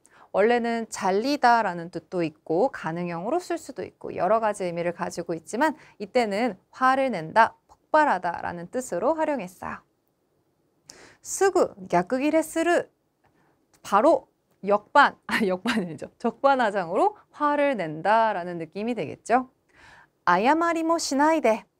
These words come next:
아야마루, 사과하다라는 동사를 마스형으로 바꿔서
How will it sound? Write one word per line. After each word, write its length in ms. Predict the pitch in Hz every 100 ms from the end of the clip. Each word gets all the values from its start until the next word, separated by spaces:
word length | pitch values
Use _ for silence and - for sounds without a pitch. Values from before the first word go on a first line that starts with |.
| _ _ _
아야마루, 600 | - 185 240 285 294 247 - _ _ _
사과하다라는 1160 | - 339 349 339 330 294 254 240 220 180 180
동사를 580 | 185 185 196 156 202 233
마스형으로 580 | 185 180 - 320 294 226
바꿔서 720 | 190 - 185 190 147 196 339